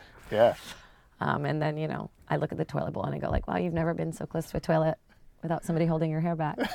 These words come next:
Speaker 2: You did it." It's just, like, a really stupid.
Speaker 1: That's
Speaker 2: Um,
Speaker 1: good.
Speaker 2: but it would mean a lot, like, if Amy Poehler,
Speaker 1: Mm.
Speaker 2: um, Sarah Silverman, I've been on a show with her and I, like, did really bad. And then I was like, "Oh my God, I did so bad in front of you." She's like, "I wasn't listening." I was like,
Speaker 1: <laughs>
Speaker 2: "Great."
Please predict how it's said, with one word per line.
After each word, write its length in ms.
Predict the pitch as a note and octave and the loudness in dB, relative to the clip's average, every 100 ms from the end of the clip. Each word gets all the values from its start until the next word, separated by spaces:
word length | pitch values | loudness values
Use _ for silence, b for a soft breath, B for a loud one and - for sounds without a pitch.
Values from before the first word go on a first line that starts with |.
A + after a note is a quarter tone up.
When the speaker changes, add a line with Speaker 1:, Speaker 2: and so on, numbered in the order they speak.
| B3 | -2
Speaker 2:
You 80 | |
did 160 | F#3 F#3+ | 0 2
it." 180 | F3 - - | 2 0 -10
It's 100 | - | -4
just, 140 | A3+ A3+ | 0 2
like, 80 | |
a 80 | G#3+ | 6
really 280 | G#3 G3+ G#3 | 10 10 10
stupid. 680 | G3+ - F#3 - F3 F#3 G3 - b b b b b b - | 6 2 2 6 4 4 0 -12 b b b b b b -2
Speaker 1:
That's 140 | B2 | 4
Speaker 2:
Um, 40 | |
Speaker 1:
good. 160 | C#3 C#3 - _ - _ - | 4 4 0 _ -20 _ 6
Speaker 2:
but 100 | G#3+ | 8
it 60 | |
would 100 | A#3 | 8
mean 160 | A3+ G#3+ | 8 8
a 60 | |
lot, 140 | G3+ - | 8 6
like, 120 | F3+ | 2
if 300 | - - E3 | -2 -2 2
Amy 180 | F#3+ F#3 | 4 2
Poehler, 460 | - F3 E3+ E3+ E3+ - | 4 4 6 2 -2 -6
Speaker 1:
Mm. 60 | E3+ | 0
Speaker 2:
um, 360 | E3+ E3+ E3+ - _ _ _ - - | 0 0 -4 -10 _ _ _ -20 -18
Sarah 240 | - F#3 | 4 6
Silverman, 380 | F3+ E3 E3+ F3 | 6 4 4 2
I've 140 | E3+ E3+ | 4 4
been 80 | F3 | 4
on 140 | E3+ | 2
a 20 | |
show 180 | D#3 D3 | 2 2
with 120 | D#3+ | 2
her 120 | D#3 D#3 | 2 0
and 100 | D#3 | 0
I, 60 | |
like, 200 | - - - | -4 -8 -4
did 120 | D#3 | -4
really 200 | G#2 G2 | -2 -2
bad. 340 | D3 - - | 0 2 2
And 140 | - F2+ | -2 -6
then 60 | |
I 60 | D#3+ | -4
was 80 | E3 | -4
like, 120 | - | -4
"Oh 60 | A3+ | -2
my 80 | A3 | 2
God, 100 | A#3+ | 2
I 40 | |
did 80 | A#3 | 4
so 100 | B3 | 4
bad 160 | G#3+ G#3 | 4 2
in 60 | |
front 160 | G#3 G#3+ | 2 0
of 40 | |
you." 40 | F3+ | 2
She's 100 | D#3+ | 0
like, 120 | E3+ | 2
"I 60 | E3 | 6
wasn't 240 | E3+ D3+ | 6 4
listening." 400 | D3 - C#3+ D3 | 0 -4 -6 -4
I 20 | |
was 100 | D3 | -4
like, 300 | - - - | -4 -8 -8
Speaker 1:
<laughs> 0 | |
Speaker 2:
"Great." 300 | - A#3+ A3 | 4 6 6